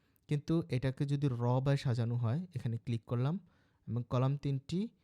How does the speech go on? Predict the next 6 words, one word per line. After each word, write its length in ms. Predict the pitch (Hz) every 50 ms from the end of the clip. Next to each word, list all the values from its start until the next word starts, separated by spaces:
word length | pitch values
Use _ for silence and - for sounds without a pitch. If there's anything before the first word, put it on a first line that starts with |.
| _ _ _ _
স্পেসিং 520 | - - - - 151 147 - - 160 165
মাঝখানে 600 | 151 127 123 - - - - 139 135 143 147 147 147 -
ফাঁকা 240 | - 131 - -
থাকবে 440 | 127 - 143 127 127 127 147 165 190 170 - -
বিশ 480 | 131 123 131 127 135 139 151 165 - -
পিক্সেল। 420 | - 123 113 110 104 104 95 95